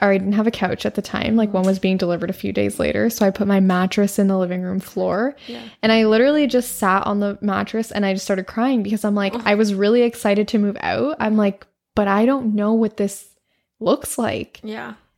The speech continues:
Speaker 1: I've
Speaker 2: Yeah.
Speaker 1: never been alone in my own space. I've never
Speaker 2: Yeah.
Speaker 1: owned, like, I rent, but, like, I've
Speaker 2: Yeah.
Speaker 1: never owned
Speaker 2: Yeah.
Speaker 1: something or, you know, and I didn't know what to do for
Speaker 2: <laughs>
Speaker 1: probably, like, three weeks. It pro-, it took me a little bit of time
Speaker 2: Oh.
Speaker 1: to really, like,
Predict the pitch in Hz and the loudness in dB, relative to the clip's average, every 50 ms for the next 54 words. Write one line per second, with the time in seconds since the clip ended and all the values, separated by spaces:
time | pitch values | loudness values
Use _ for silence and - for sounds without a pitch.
0 | _ - 226 220 220 226 226 220 226 240 254 220 240 233 226 214 202 196 202 202 | _ 0 2 4 4 4 4 6 4 4 4 4 4 2 2 2 2 2 2 2
1 | 202 233 269 277 247 214 208 202 208 196 190 190 185 196 208 202 - - - 208 | 4 4 4 4 4 4 2 2 2 0 0 -2 -4 -6 -8 -10 -8 -4 -2 0
2 | 202 208 - 190 185 202 208 208 202 214 208 208 - - - 208 202 202 202 208 | 0 2 0 0 0 2 2 2 4 2 2 0 -2 -6 -12 -14 -14 -12 -12 -10
3 | 233 269 262 - 226 233 226 214 208 196 190 202 208 240 247 - - 196 190 190 | -10 -8 0 2 2 4 4 2 2 0 -2 0 0 0 0 0 -2 -2 0 0
4 | 180 175 175 170 - - 208 - - 196 196 196 - 208 202 196 214 208 202 202 | -2 -2 -2 -2 -2 -2 -4 -4 -2 -2 -2 0 0 0 0 2 2 2 2 2
5 | - - 220 220 214 226 247 254 233 208 196 202 202 - - 208 208 208 208 - | 0 0 0 2 2 2 2 2 0 0 -2 -6 -8 -6 -6 -6 -4 -6 -4 -4
6 | 202 - 214 220 220 226 220 208 202 196 202 214 - - - - - _ _ _ | -4 -2 -2 -2 0 0 0 0 0 0 -2 -4 -8 -12 -20 -20 -20 _ _ _
7 | 233 226 208 185 - - - 226 - - 220 220 214 214 214 196 185 - _ - | 2 2 2 2 0 -2 -2 -2 0 0 2 2 2 2 0 0 -2 -6 _ -6
8 | - 208 196 214 220 - 262 269 285 277 233 214 196 - - - 233 214 180 202 | -4 -2 -2 -2 -2 -2 -2 0 0 2 2 0 0 -2 -2 0 2 2 2 2
9 | 208 - 240 233 - 220 220 208 214 214 202 196 185 - - - - - 196 185 | 2 0 -2 0 0 -2 0 2 4 4 4 4 2 0 -4 -12 -6 -2 -2 0
10 | 180 - - - - - - - - 208 208 226 226 214 - 208 202 - 226 214 | 0 -2 -2 -4 -6 -8 -10 -6 -6 -6 -2 0 0 0 0 -2 -2 -2 0 2
11 | 247 254 269 254 220 208 190 190 208 202 208 208 - 262 247 175 - 190 208 214 | 2 4 4 4 2 2 0 0 0 -2 -2 -2 -4 -4 -4 -2 0 0 0 0
12 | - 247 208 190 190 185 190 190 185 185 - - - - - | 2 0 0 2 0 0 0 0 0 0 -2 -4 -4 -6 -12